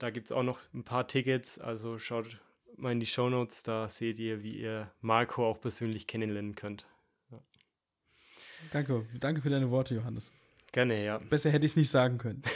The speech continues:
Speaker 1: <laughs> Dafür bin ich als Moderator ja auch da, <laughs> das dann mal dementsprechend,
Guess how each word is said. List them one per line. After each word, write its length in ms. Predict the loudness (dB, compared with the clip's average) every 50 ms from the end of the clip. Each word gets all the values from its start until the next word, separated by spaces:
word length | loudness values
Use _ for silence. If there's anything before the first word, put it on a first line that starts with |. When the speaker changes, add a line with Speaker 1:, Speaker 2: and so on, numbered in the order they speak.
| -2 -2 -2 0 0 0 0 4 4
Speaker 1:
<laughs> 600 | 4 2 2 -2 -8 -8 -8 -8 -8 -8 -8 -10
Dafür 160 | -4 -4 0
bin 180 | 4 6 6 8
ich 80 | 8 8
als 160 | 6 8 8
Moderator 440 | 8 10 10 10 10 10 8 8 6
ja 140 | 6 6
auch 120 | 4 4 4
da, 260 | 4 6 6 6 6 2 -4
<laughs> 140 | -10 -8 -6
das 140 | -4 -2 -2
dann 240 | -2 0 4 6 8
mal 80 | 8 8
dementsprechend, 600 | 6 6 4 4 2 2 0 -2 -2 -4 -4 -2